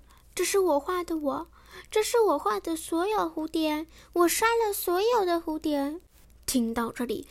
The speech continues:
大家应该大吃一惊。“你干嘛杀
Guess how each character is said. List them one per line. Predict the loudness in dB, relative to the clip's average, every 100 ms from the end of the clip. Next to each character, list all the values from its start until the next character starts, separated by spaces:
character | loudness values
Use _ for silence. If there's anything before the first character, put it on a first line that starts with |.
| -12 -4
大 | -4
家 | -2
应 | 0 0
该 | 0 0 2 4 2 0 -2 -2
大 |
吃 | -4 -6 -6 -6 -8 -6 -6 -4 -4 -4
一 | -6
惊。 | -6 -8 -10 -14 -20 -18 -12 -10 -10 -12 -2
“你 | 0
干 | 2 2
嘛 | 2
杀 | 2